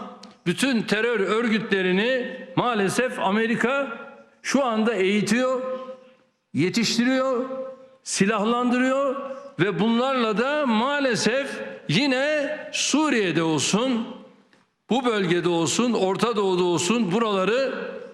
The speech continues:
kan gölüne dönüştürüyor. Bunları da görelim. Ve Adil Bir Dünya Mümkün diye kitabımı ben zaten değerli dostuma da hediye ettim.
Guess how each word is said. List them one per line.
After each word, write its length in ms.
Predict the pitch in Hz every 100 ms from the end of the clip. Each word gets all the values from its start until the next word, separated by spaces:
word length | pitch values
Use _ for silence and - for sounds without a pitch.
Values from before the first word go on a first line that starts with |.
| -
kan 280 | - 208 190
gölüne 640 | 170 160 170 226 233 226 - - - - _ _ _ -
dönüştürüyor. 540 | 151 143 - 123 110 - - _ _ _ _ _ _ _ _ _ _ _ _ _ _ _ _
Bunları 280 | 226 226 185
da 100 | 175
görelim. 440 | 139 131 120 92 - - _ _ _ _ _ _ _ _ _ _ _ _ 160
Ve 460 | 202 214 - - - - _ _ _ _ _ _ -
Adil 480 | 160 180 170 220 180
Bir 260 | 190 160
Dünya 720 | 170 185 185 196 202 190 - 131
Mümkün 520 | 156 185 - 214 180
diye 580 | 170 196 220 - - - - - _ _ _ -
kitabımı 680 | - 190 165 170 202 202 104 127 - - _
ben 160 | 143 160
zaten 540 | 151 185 180 175 175 - - - _ _ _ _ -
değerli 360 | 156 165 160
dostuma 460 | 147 151 - 175 165
da 40 |
hediye 420 | 180 156 147 151 127
ettim. 360 | - 92 127